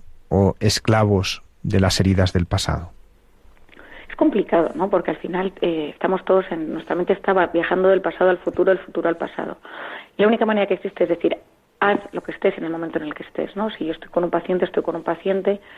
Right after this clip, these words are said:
Speaker 2: Eh, a mí, por ejemplo, me, pues me llamaron hace unos días, ¿no? Que había, ah, dado positivo una persona y que podían confinar una zona del colegio donde va mi hijo. Entonces, eh, se lo conté a una amiga y mi amiga, que es agonías,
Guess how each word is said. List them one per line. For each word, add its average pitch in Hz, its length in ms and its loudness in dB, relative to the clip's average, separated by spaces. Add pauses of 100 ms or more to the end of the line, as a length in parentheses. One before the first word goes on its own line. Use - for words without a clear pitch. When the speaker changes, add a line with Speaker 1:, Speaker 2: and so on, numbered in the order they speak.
(440)
Speaker 2:
Eh, 160 880 0 (240)
a - 100 -2
mí, 170 120 0
por 165 120 0
ejemplo, 165 300 0
me, 160 720 -8 (180)
pues - 120 -10
me 156 80 -10
llamaron 165 260 -4
hace 160 160 -8
unos 160 180 -8
días, - 260 -6
¿no? 208 240 -2
Que - 180 -10 (360)
había, 165 600 4
ah, 160 40 -6 (140)
dado 170 240 2
positivo 180 380 0
una 170 120 -4
persona 202 440 0
y 196 60 2
que - 120 -4
podían 170 280 0
confinar 165 400 -6
una 156 180 -6
zona 160 240 -6
del 156 100 -6
colegio 208 540 2 (320)
donde 165 180 -6
va 156 100 -2
mi 180 200 0
hijo. 202 300 -2 (640)
Entonces, 185 380 2 (140)
eh, 165 420 -6
se - 80 -4
lo 175 80 0
conté 175 300 2
a 180 320 2 (120)
una 175 120 -4
amiga 220 260 2
y 220 60 2
mi 175 100 -4
amiga, 175 300 0
que - 120 -12
es - 120 -10
agonías, 202 500 2